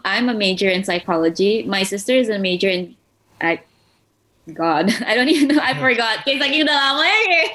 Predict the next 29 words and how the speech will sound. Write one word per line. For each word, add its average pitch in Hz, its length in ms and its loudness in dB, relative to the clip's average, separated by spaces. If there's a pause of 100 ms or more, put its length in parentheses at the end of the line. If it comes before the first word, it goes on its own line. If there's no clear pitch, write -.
(120)
<laughs> 622 160 -2
gue 330 160 2 (120)
kerja. 311 360 0 (400)
But 285 240 0 (120)
no, 320 200 0
you 269 180 0
don't 285 180 2
need, 370 160 0
like, 269 200 0
a 220 80 -6
fashion 202 420 -2
degree 220 380 0
to 226 80 0
have 185 200 -2
a 185 80 2
fashion 175 440 -2
brand 147 360 -2
gitu. - 280 -4 (280)
Now, 233 200 -2 (120)
you 247 200 4
just 294 200 -2
need 302 160 0
to 320 80 2
have 240 200 0
the 208 120 -6
passion 196 480 -2
and 208 160 -2
you 202 60 0
need, 233 240 -6